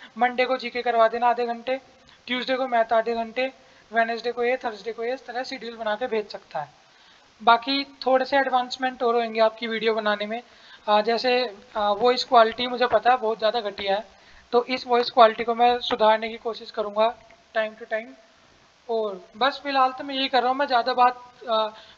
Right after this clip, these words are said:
मुझे याद नहीं आ रही, इसलिए video लंबी होती जा रही है मुझे सोचने में। तो जो भी आपका, जो भी मैं भूल चुका हूँ या मैंने नहीं बताया,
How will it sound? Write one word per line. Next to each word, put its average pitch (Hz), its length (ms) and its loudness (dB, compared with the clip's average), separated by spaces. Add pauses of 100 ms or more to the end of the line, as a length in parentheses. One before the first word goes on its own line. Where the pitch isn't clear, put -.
मुझे 247 160 -2
याद 247 320 4
नहीं 269 140 -6
आ 254 40 4
रही, 254 100 0
इसलिए 285 240 -8
video 254 280 -6
लंबी 240 260 -8
होती 220 200 -6
जा 214 120 2
रही 208 100 -2
है 233 60 -8
मुझे 247 160 -14
सोचने 202 400 -10
में। 156 140 -20 (500)
तो 247 180 -4 (160)
जो 262 200 -2
भी 285 140 -2
आपका, 269 360 6 (380)
जो 262 160 4
भी 285 80 -6
मैं 285 160 0
भूल 233 280 -6
चुका 226 240 -4
हूँ 190 140 -4
या 226 120 0
मैंने 240 220 -6
नहीं 240 200 -6
बताया, 190 380 -4